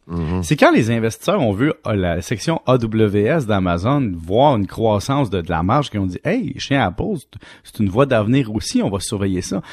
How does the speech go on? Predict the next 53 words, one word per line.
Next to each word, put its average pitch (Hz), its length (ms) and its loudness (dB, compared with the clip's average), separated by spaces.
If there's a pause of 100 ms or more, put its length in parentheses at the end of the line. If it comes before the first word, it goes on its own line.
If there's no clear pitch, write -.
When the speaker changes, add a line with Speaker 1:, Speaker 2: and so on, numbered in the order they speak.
(260)
Speaker 2:
Donc, 143 240 6
pour 175 160 2
l'instant, 156 460 4
on 107 60 4
génère 104 260 2
beaucoup 156 240 2
de 127 60 2
liquidités 117 500 -2
avec 92 180 2
les 95 140 0
opérations, 87 500 0
donc 110 240 2
on 92 80 -4
est 90 100 -4
vraiment 127 280 0
correct. 98 400 -4 (300)
On 139 180 6
est 135 80 10
loin 143 240 8
d'une 101 160 2
compagnie 113 280 4
de - 40 -10
taxi, - 300 -2
là, 95 80 -4
on 95 40 -2
est 98 140 -4
à 92 80 -2
l'autre 131 220 0
bout 143 180 -2
du 117 160 -2
monde. 120 320 4
Puis, 151 240 0 (240)
l'action 123 400 4
en 127 160 6
bourse 151 320 0 (440)
a 131 120 6
perdu 131 380 6
beaucoup 139 420 0 (100)
depuis, 82 460 -4
euh, 73 160 -4 (240)
depuis 95 380 -4
octobre. 123 500 2 (260)
On 113 60 -4
est - 20 -2
passé 113 260 0
de 113 40 -10
deux 127 160 2
cent 127 180 -2
vingt-huit 117 260 -4
dollars 110 360 2
à 104 60 0
cent 113 180 -4
soixante-trois. 110 680 -2